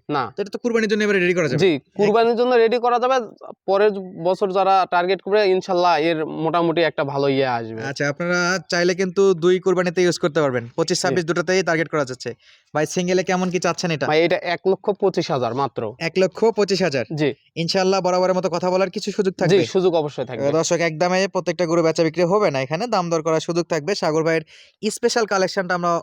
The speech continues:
Speaker 2: already শুরুতে দেখলাম, এটা কিন্তু, আহ, নেপাল গির, এক লক্ষ পঁচিশ চাওয়া দাম, আপনারা কিন্তু কথা বলে নিতে পারবেন।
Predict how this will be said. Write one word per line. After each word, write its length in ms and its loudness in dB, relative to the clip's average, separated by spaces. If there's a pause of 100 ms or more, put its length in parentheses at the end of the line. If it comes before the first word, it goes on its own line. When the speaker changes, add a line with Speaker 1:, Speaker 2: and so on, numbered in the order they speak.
Speaker 2:
already 280 0
শুরুতে 320 -4
দেখলাম, 360 -2
এটা 140 0
কিন্তু, 300 -2 (340)
আহ, 140 -2
নেপাল 440 0
গির, 340 0
এক 180 -4
লক্ষ 240 0
পঁচিশ 400 -2
চাওয়া 220 2
দাম, 180 0
আপনারা 220 -2
কিন্তু 160 -4 (100)
কথা 260 0
বলে 160 4
নিতে 200 0
পারবেন। 300 0